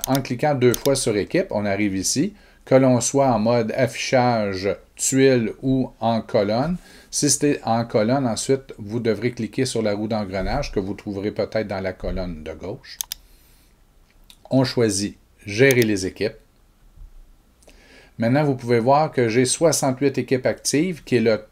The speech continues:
total de mes équipes et de mes équipes masquées. Mais j'ai aussi une catégorie intitulée « Équipes archivées ». Et dans celle-ci, vous allez voir, croyez-le ou non,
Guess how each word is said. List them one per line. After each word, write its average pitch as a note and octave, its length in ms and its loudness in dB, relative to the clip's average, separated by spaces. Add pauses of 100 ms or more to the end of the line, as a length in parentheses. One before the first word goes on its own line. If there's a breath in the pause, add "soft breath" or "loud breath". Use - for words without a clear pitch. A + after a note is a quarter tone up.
(160)
total C3 720 2 (320 loud breath)
de A2+ 100 4
mes G#2+ 380 0
équipes - 540 0 (480)
et C#3+ 340 2 (540)
de A2 80 2
mes G#2+ 260 0
équipes A2+ 460 -2 (240)
masquées. G#2+ 640 -2 (1500 loud breath)
Mais B2+ 180 2
j'ai C3+ 140 2
aussi D3+ 320 2
une F#3+ 100 0
catégorie C3 800 0
intitulée « A#2+ 760 -2 (100)
Équipes C3+ 400 -2
archivées ». A2+ 520 -2 (920 loud breath)
Et B2 140 2
dans G3 260 4
celle-ci, E3 640 2
vous E3+ 360 0
allez B2+ 180 4
voir, A#2 600 2
croyez-le A2 400 2
ou G#2 140 0
non, C3+ 220 0